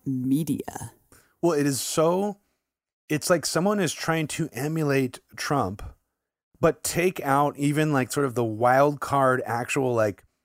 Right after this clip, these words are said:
Speaker 2: over the target little jabs and hits Trump would make. And they're only just using this rhetorical framing in a way that is kind of Tucker Carlson-like, too,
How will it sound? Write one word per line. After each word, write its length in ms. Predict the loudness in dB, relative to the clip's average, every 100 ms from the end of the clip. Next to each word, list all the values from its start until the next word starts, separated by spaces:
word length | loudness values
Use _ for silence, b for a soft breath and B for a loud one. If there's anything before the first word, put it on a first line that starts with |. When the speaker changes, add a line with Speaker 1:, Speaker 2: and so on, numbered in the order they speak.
| _ 2
Speaker 2:
over 260 | 2 4
the 100 | 0
target 500 | 0 2 2 2 -2
little 220 | 0 0
jabs 580 | 0 -4 2 4 4 2
and 120 | -4
hits 420 | -4 0 0 0 -10
Trump 360 | -2 -2 -2 -12 -6
would 220 | -4 -2
make. 400 | -2 -2 _ _ _ _ _ _ _ _ -6
And 300 | -2 0 -2 -10 _ 0
they're 220 | 2 2
only 380 | 0 0 2 0
just 240 | -2 -4
using 400 | -2 -2 0 0
this 180 | -2 -4
rhetorical 800 | -8 -6 -6 -4 0 0 0 -6
framing 680 | -8 -6 -2 -2 -4 -8 -12 _ _ _ _ _ _ _
in 100 | -2
a 80 | 2
way 220 | 4 4
that 220 | 4 0 _ _ _ _ _ _ -6
is 160 | -4 0
kind 160 | 2
of 100 | 2
Tucker 300 | 0 -2 -2
Carlson-like, 720 | 0 2 4 2 -4 -4 -6
too, 380 | -4 -4 -4 -6